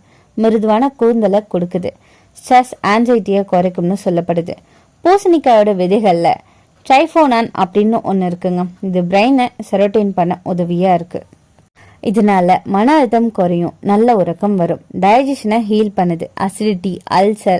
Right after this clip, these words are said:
ஐ பி எஸ், கேஸ் இது எல்லாமே கிராஜுவலா ரெடியூஸ் ஆகும்னு சொல்லப்படுது. பிரெக்னன்சிக்கு நல்ல உணவுங்க. ஃபோலேட், அயர்ன், ஃபைபர் போதுமான அளவு இந்த பூசணிக்காயில இருக்கு. பேபியோட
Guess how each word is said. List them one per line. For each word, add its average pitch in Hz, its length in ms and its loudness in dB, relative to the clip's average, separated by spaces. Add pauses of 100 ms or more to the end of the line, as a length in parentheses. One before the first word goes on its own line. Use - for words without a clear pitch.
(120)
ஐ 202 260 2
பி 202 160 -2
எஸ், 190 260 -4
கேஸ் 190 260 0 (360)
இது 220 160 0
எல்லாமே 254 440 2
கிராஜுவலா 196 580 2
ரெடியூஸ் 180 360 -2
ஆகும்னு 180 440 -2
சொல்லப்படுது. 170 560 -4 (1200)
பிரெக்னன்சிக்கு 277 600 2
நல்ல 226 400 2
உணவுங்க. 170 340 -2 (240)
ஃபோலேட், 214 360 4 (120)
அயர்ன், 214 360 2 (100)
ஃபைபர் 226 360 2 (260)
போதுமான 285 500 2
அளவு 185 360 -2
இந்த 277 320 0
பூசணிக்காயில 196 600 -2
இருக்கு. 180 300 -4 (500)
பேபியோட 226 540 2